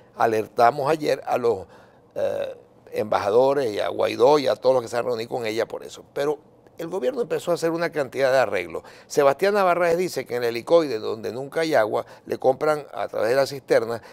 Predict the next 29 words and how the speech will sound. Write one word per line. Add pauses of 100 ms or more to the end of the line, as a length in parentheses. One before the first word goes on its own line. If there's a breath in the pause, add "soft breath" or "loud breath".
(100)
por
arte
de
magia (360)
apareció (360)
el
vital
líquido. (300 soft breath)
La
enfermería
que
usan
para
relaciones
conyugales (340 loud breath)
la
arreglaron
de
tal
manera
que
cualquier
hospital
la
envidia-,
envidiaría,
dice
Sebastián
Navarrete.